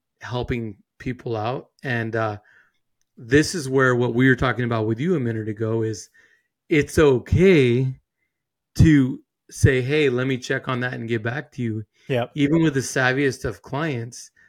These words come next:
Speaker 1: because what you have to remember, especially if they're people in your network,
Speaker 2: Yep.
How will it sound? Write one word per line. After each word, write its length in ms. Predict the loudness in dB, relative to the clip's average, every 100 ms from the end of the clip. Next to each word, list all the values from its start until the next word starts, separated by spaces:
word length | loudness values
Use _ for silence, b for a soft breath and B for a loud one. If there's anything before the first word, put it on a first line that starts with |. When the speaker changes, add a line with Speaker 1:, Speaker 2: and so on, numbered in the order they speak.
| b b
Speaker 1:
because 460 | -2 4 4 2 -12
what 160 | -4 0
you 120 | 2
have 140 | 2 2
to 80 | -2
remember, 440 | 0 0 0 0
especially 380 | 0 -2 -2 -4
if 80 | -2
they're 120 | -2
people 280 | -2 -2 0
in 80 |
your 160 | 0 -6
network, 640 | -4 -4 -2 -2 -2 -6 _ _
Speaker 2:
Yep. 180 | -12